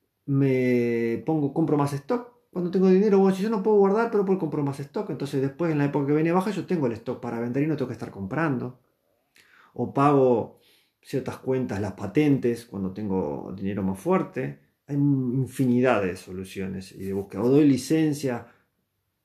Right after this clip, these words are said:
en esta época que baja el trabajo. Hay mon-, mucha planificación que se puede hacer. De vuelta, algo, se-, empezar por algo básico, si no lo tienen. Y después el grado de detalle que se pueda ir logrando con el tiempo,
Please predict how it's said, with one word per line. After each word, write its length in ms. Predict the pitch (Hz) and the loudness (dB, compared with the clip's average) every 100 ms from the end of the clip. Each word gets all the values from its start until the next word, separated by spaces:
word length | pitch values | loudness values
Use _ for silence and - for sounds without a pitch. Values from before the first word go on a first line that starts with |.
| - | -6
en 200 | 123 123 | -4 -2
esta 280 | 127 110 135 | -4 0 2
época 400 | 160 131 123 113 | 2 -2 -4 -4
que 140 | 110 | -2
baja 340 | 117 117 117 | -2 -4 -6
el 180 | 107 98 | -4 -4
trabajo. 680 | 113 107 151 196 190 147 - | -4 -2 0 0 -4 -10 -10
Hay 100 | 151 | -8
mon-, 440 | 170 156 135 131 135 - | -6 -4 -4 -6 -8 -4
mucha 400 | 170 214 190 127 | 2 2 2 -4
planificación 640 | 117 110 120 120 107 131 | -6 -6 -8 -8 -8 -8
que 80 | 135 | -8
se 100 | 127 | -8
puede 180 | 117 127 | -8 -6
hacer. 320 | - 226 233 - - - - - _ _ - | -4 -4 -4 -14 -20 -20 -20 -20 _ _ -4
De 120 | 123 | 0
vuelta, 720 | 131 165 151 120 110 101 - _ _ _ _ _ | 6 6 6 4 -2 -10 -14 _ _ _ _ _
algo, 400 | 123 123 123 123 | -4 0 0 -2
se-, 140 | - 120 | -4 -6
empezar 360 | 123 135 170 | -4 -6 -6
por 120 | 165 139 | -2 0
algo 220 | 117 113 | 0 0
básico, 520 | 120 117 - - - | 0 -4 -12 -16 -16
si 140 | - | -10
no 140 | 110 104 | -6 -4
lo 140 | 107 | -6
tienen. 480 | - 104 95 85 - _ _ 120 | -6 -4 -4 -4 -8 _ _ -10
Y 80 | |
después 580 | 117 104 120 131 147 - | -10 -8 -2 0 0 -6
el 180 | 113 113 | -8 -4
grado 260 | 123 127 120 | -2 0 2
de 80 | |
detalle 560 | 107 101 139 - 170 139 | 0 -2 -6 -4 -6 -6
que 80 | 101 | -8
se 100 | 101 | -12
pueda 280 | 95 117 117 | -8 -4 -2
ir 80 | 117 | -2
logrando 540 | 107 113 131 139 135 | -4 -4 -4 -4 -4
con 140 | 110 107 | -6 -8
el 140 | 101 | -8
tiempo, 680 | 123 151 160 170 139 - | -8 -6 -6 -4 -6 -8